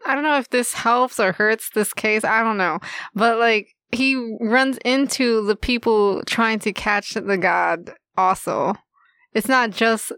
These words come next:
the god was hanging out or anything. It's like these people are trying to ruin the world because they're evil, but they also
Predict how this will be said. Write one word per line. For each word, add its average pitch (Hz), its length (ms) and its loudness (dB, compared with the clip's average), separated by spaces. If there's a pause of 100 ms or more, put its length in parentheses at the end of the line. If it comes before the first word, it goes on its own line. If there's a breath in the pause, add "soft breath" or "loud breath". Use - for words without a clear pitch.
the 202 160 0
god 190 320 2
was 190 120 -2
hanging 180 380 0
out 170 220 0
or 165 100 0
anything. 160 580 -2
It's 196 240 -2
like 196 260 2
these 208 200 0
people 220 800 0
are 196 180 2
trying 196 440 0
to 185 360 2
ruin 185 400 2
the 180 100 2
world 175 540 2
because 180 220 -2
they're 175 140 0
evil, 202 580 2
but 175 80 -2
they 185 120 2
also 180 540 2